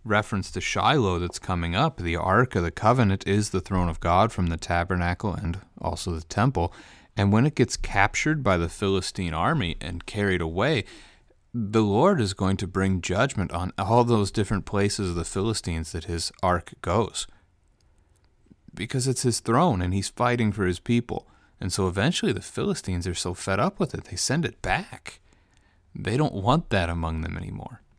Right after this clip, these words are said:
So God fights and defends, but if the Lord abandons, if he leaves a place, there is nothing left to defend it. And that's the issue here, is that they do not recognize that their sin, well, is sin,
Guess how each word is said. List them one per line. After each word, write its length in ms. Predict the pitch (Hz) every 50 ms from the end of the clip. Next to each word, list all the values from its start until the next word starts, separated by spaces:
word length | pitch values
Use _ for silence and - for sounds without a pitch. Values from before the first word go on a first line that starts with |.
| _ _ _ _
So 160 | - - - 101
God 380 | 95 - 110 131 185 202 165
fights 400 | - - 113 110 120 120 - -
and 100 | 104 92
defends, 520 | 87 85 - - 123 139 151 127 101 87 -
but 400 | - - - 160 151 110 98 - - - - - -
if 240 | - 117 131 127 -
the 100 | - 113
Lord 320 | 107 104 107 127 165 175
abandons, 760 | 127 98 87 - 87 90 101 135 156 147 104 85 87 - - - _ _ _ _ _ _ _ _ _ _ _ -
if 140 | - -
he 240 | - 110 120 127 120
leaves 520 | - 101 101 104 131 165 151 104 82 90 -
a 100 | - 95
place, 520 | 85 - - 95 120 135 120 92 - - - _
there 180 | 101 95 95
is 160 | 95 90 90
nothing 500 | 98 95 101 107 123 - 127 120 110 101
left 420 | 92 87 87 85 - - - _ _
to 100 | - -
defend 460 | - 87 - - - - 82 82 78
it. 140 | - - - _ _ _ _ _ _ _ _ _ _ - -
And 120 | - 87 80
that's 280 | 87 104 117 - -
the 160 | - 110 95
issue 300 | 98 101 - - 92 85
here, 320 | 82 92 95 90 82 - - _ _ _ _ _ _ _ _
is 220 | - 82 85 85 -
that 220 | - 90 90 -
they 440 | - 98 101 98 95 101 107 110 110
do 260 | 98 95 - 101 107 110
not 280 | 98 90 92 95 -
recognize 840 | - 92 87 92 104 - - 110 92 90 82 78 78 78 82 82 -
that 160 | - 87 82
their 160 | - 87 85 82
sin, 580 | - - - - 156 160 135 90 82 85 85 - _ _ _ _ _ _ _ _ _ _ _ _ _ _ _ _ _ _ _ _ _ _ _
well, 160 | - - - - -
is 160 | 113 98 -
sin, 400 | - - 147 160 185 - -